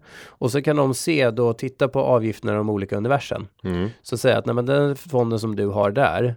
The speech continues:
Speaker 1: den får du bättre där." Så att
Speaker 2: Mm.
Speaker 1: givet att du vill ha se-, exakt, eh, typ, samma typ av allokering och exponering mot olika marknader,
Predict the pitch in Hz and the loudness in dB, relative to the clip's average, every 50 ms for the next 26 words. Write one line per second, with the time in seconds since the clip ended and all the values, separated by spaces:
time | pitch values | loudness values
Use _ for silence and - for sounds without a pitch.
0 | - - - 123 120 127 120 - 117 107 104 98 101 101 98 98 98 92 - - | -6 -6 -4 -2 -2 -2 -2 -2 -2 -2 0 0 0 -2 -2 -2 -4 -4 -4 -4
1 | - 117 113 139 143 - - - 107 101 - 127 117 123 92 - 143 143 139 139 | -4 -2 0 2 2 2 0 -4 -6 -2 -2 -2 -2 0 0 0 2 2 2 2
2 | 147 143 - 139 127 131 123 120 117 113 - - - - - - - - 175 - | 0 0 -2 -2 -2 -2 0 0 0 0 -2 -4 -6 -6 -8 -8 -2 0 0 0
3 | - - - - - - - 170 151 - - 123 135 - - 127 113 107 - - | -2 -6 -16 -16 -16 -14 -14 -12 -12 -12 -12 -12 -14 -6 -2 -2 -2 0 -2 -6
4 | - - - 127 117 - 135 117 113 113 113 - 110 104 104 98 101 101 107 - | -8 -8 -8 -8 -2 0 0 0 2 0 -2 -2 -2 -2 -2 -2 -2 -2 -2 -4
5 | - 117 104 104 101 98 98 - - - 110 101 98 95 92 92 92 95 - 104 | -2 0 0 0 0 0 -2 -4 -4 -6 -6 -4 -4 -4 -4 -6 -4 -4 -4 -4
6 | 95 98 - 98 98 104 107 104 - - 139 120 95 87 - - | -4 -4 -6 -4 -2 -2 -2 -4 -2 -2 -2 -2 -2 -2 -4 -8